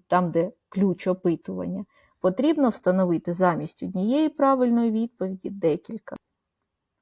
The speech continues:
Після того, як створення форми завершено, необхідно надіслати посилання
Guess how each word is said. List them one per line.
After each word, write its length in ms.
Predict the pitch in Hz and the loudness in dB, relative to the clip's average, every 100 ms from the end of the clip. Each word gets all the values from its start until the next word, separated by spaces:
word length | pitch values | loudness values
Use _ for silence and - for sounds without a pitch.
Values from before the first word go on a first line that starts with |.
| _ _ _ _ _ _ _ _ _ _ _ - | _ _ _ _ _ _ _ _ _ _ _ -2
Після 360 | 269 302 247 214 | -2 0 0 -2
того, 440 | - 170 170 208 | -2 -2 -2 -4
як 220 | 208 208 | -4 -6
створення 500 | - 269 311 226 202 | -4 2 2 2 0
форми 520 | 196 220 196 170 165 | -2 0 0 0 -6
завершено, 840 | 175 240 208 170 202 - 196 226 269 _ | -2 0 2 0 -4 -6 -4 -2 -6 _
необхідно 840 | 202 240 269 - - 170 170 226 277 - | 0 2 2 -2 -10 -8 -4 -4 -4 -4
надіслати 840 | 190 185 214 - 220 190 175 165 | -2 0 -2 -2 -2 -2 -2 -6
посилання 920 | - 190 - 208 196 202 170 151 127 | -4 -4 0 0 2 0 -2 -6 -10